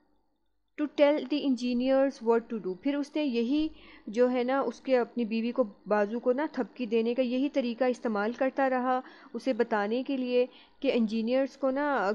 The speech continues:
क्या-क्या करना है, किस तरह से काम करना है। It seemed foolish, ये बहुत बेवकूफ़-, बेवकूफ़ाना अमल महसूस होता था। But the project was underway again, लेकिन क्या हुआ, मंसूबा दोबारा से शुरू हो गया। उसने क्योंकि बुलाया और कहा कि मैं ये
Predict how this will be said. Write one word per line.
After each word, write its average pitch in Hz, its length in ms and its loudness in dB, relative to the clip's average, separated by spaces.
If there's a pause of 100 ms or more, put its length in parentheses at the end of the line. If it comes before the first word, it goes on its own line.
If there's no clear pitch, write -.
(120)
क्या-क्या 254 360 2
करना 185 320 -4
है, 208 160 -2
किस 240 260 -14
तरह 240 240 0
से 226 140 -6
काम 180 280 -4
करना 175 280 -6
है। 185 240 -4
It 277 100 -4
seemed 294 440 -4
foolish, 208 500 -6 (480)
ये 294 100 0
बहुत 262 320 -2
बेवकूफ़-, 247 760 -2
बेवकूफ़ाना 240 840 -2
अमल 220 340 -2
महसूस 226 440 -4
होता 269 260 0
था। 269 200 -4 (420)
But 277 180 6
the 320 100 2
project 277 540 2
was 226 360 2
underway 226 600 2
again, 185 400 -2 (280)
लेकिन 247 260 -2
क्या 269 180 2
हुआ, 277 220 2
मंसूबा 254 460 -2
दोबारा 214 460 0
से 254 160 -6
शुरू 226 340 -4
हो 190 260 -2
गया। 180 260 -4
उसने 240 300 -6
क्योंकि 233 220 -4
बुलाया 208 460 0
और 220 80 0
कहा 220 280 -2
कि 226 160 -4
मैं 214 160 -4
ये 214 100 -4